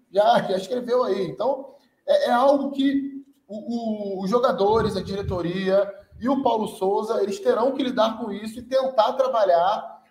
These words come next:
fora disso. A boa notícia pra torcida do Flamengo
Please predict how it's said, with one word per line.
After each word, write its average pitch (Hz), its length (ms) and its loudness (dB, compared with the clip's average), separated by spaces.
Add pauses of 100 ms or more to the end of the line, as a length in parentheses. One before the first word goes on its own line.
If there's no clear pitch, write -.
(200)
fora 226 420 2
disso. - 500 -6
A 247 100 0
boa 277 340 6
notícia 202 480 -2
pra 180 160 -4
torcida 165 320 -8
do 151 80 -10
Flamengo 135 720 -8